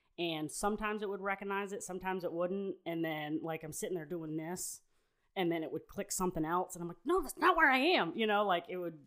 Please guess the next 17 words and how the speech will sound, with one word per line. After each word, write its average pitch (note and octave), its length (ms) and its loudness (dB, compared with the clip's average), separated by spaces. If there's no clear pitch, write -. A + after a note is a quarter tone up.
you, F#3 120 -4
the F3 120 0
motion F3 340 0
tracking D3+ 320 -6
was C#3 260 -10
off, C3+ 240 0
but D3+ 180 -6
this, - 220 -8
this D#3+ 200 -8
two F3 420 -6
is D3 420 -14
a D3 60 -8
lot C#3 200 -2
better, B2 280 -8
like, C3+ 160 -20
pinching C#3 320 -10
wise. C3 220 -18